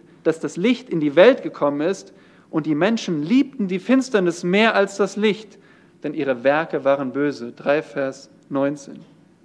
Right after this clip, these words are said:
Was hat nun die Gemeinde Jesu mit der Welt zu tun?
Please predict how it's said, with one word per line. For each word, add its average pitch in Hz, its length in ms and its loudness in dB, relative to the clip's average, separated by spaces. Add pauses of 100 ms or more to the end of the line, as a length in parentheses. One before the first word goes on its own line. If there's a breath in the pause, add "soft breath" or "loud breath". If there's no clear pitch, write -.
(2250 soft breath)
Was 170 180 -2
hat 196 160 -2
nun 185 200 -2
die 170 100 -2
Gemeinde 165 800 -2 (320)
Jesu 156 400 0
mit 139 200 -6
der 127 180 -4
Welt 127 280 -4
zu - 160 -16
tun? 120 380 -12